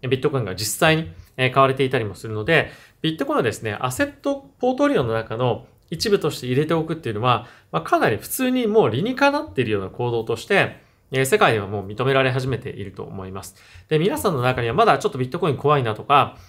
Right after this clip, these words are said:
ビットコインで本当に大丈夫なのかなっていうふうに思ってらっしゃる方が、まあ、いるかもしれませんが、もう世界の、まあ、トップの金融機関の人たちの、えー、間でも、やっぱりビットコインをですね、ポートフォリオに入れるっていうのは、もう当たり前になってきている。そして、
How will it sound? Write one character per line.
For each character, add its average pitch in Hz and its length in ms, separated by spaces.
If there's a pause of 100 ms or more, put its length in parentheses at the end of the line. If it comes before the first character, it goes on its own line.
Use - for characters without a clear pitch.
(160)
ビ 143 100
ッ - 40
ト 220 80
コ 220 80
イ - 20
ン - 20
で 120 60
本 160 160
当 151 100
に 123 60
大 208 180
丈 277 120
夫 247 80
な 147 100
の 110 80
か 113 100
な 143 100
っ 139 60
て 117 80
い 107 40
う - 20
ふ - 20
う - 40
に 127 60
思 165 120
っ - 40
て 123 100
ら 117 60
っ - 20
し - 100
ゃ 151 40
る 135 60
方 139 200
が、 185 320 (280)
ま 156 60
あ、 - 0
い 196 80
る 285 80
か - 160
も 104 200
し - 120
れ 135 60
ま 139 120
せ 143 140
ん 139 60
が、 180 280 (320)
も 269 140
う 269 40
世 - 140
界 247 220
の、 95 160 (160)
ま 143 120
あ、 - 20 (140)
ト - 100
ッ 339 40
プ 254 200
の 240 100
金 196 200
融 196 60
機 - 120
関 190 120
の 165 100
人 165 180
た 160 80
ち 160 120
の、 202 320 (220)
え 135 120
ー、 135 40
間 139 220
で 156 60
も、 170 280
や 123 60
っ 123 40
ぱ 127 80
り 107 60
ビ 127 120
ッ 127 40
ト 220 80
コ 294 80
イ 285 40
ン - 20
を - 40
で 110 60
す - 100
ね、 113 60
ポ 151 140
ー 156 40
ト 185 100
フ 170 40
ォ 160 40
リ - 40
オ 120 60
に 101 80
入 104 80
れ 123 100
る 123 100
っ - 40
て 123 80
い - 20
う - 20
の 139 60
は、 139 220 (220)
も - 200
う - 60
当 160 120
た 233 180
り 247 120
前 240 160
に 220 120
な 214 100
っ 214 80
て - 80
き - 80
て - 40
い 113 40
る。 - 120
そ - 140
し - 80
て、 202 300